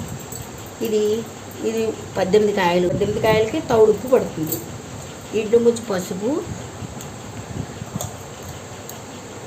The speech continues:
తౌడు ఉప్పు,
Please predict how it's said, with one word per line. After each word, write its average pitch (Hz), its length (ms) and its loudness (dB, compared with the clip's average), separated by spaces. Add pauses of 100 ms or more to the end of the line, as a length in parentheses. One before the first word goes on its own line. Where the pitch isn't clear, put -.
(1500)
తౌడు 208 320 4
ఉప్పు, - 280 -6